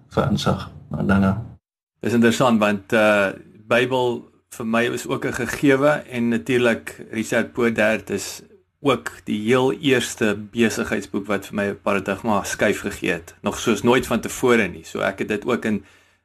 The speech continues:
Speaker 2: op die webwerf het ek onder hulpbronne is dit een van die eerste boeke wat, wat ek daar sit wat, wat 'n baie groot impak op my, eh, manier van dink, eh, gehad het. Ek spyt ek het hom nie vroeër gelees nie.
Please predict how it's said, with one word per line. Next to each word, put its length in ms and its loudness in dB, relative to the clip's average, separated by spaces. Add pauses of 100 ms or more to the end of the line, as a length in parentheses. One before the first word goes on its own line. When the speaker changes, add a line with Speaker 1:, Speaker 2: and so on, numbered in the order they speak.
(100)
Speaker 2:
op 160 -2
die 100 4
webwerf 500 2
het 140 -14
ek 220 -4
onder 240 0
hulpbronne 560 2
is 160 -4
dit 160 -2
een 100 -2
van 160 -4
die 60 -2
eerste 280 -2
boeke 400 0
wat, 180 0 (580)
wat 160 -4
ek 140 -2
daar 200 4
sit 360 -4
wat, 160 -2 (140)
wat 200 -8
'n 100 -6
baie 200 0
groot 300 -6
impak 440 -6
op 180 -10
my, 340 -6 (680)
eh, 180 -14
manier 560 2
van 280 -2
dink, 440 -4 (480)
eh, 100 -14
gehad 440 2
het. 260 -10 (160)
Ek 100 -4
spyt 260 2
ek 60 4
het 100 0
hom 80 0
nie 120 -2
vroeër 340 6
gelees 460 2
nie. 200 -10